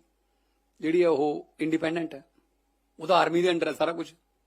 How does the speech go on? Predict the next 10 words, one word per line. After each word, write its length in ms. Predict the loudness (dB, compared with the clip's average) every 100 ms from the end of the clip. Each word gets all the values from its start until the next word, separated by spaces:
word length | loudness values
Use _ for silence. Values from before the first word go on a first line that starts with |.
| _ _ _ _ _ _ _ _
ਉਹ 120 | 0 4
ਲੈ 120 | 4
ਜਾਣਗੇ 240 | 2 0
ਪੈਸੇ, 220 | 0 0
"ਲਿਆਓ 220 | 2 2 2
ਪੈਸੇ 300 | -2 -6 -8
ਜੀ 180 | -10 _ _ -12
ਚਾਹੀਦੇ 360 | -6 0 0
ਆ।" 60 | 0
ਉਧਰ 240 | 2 0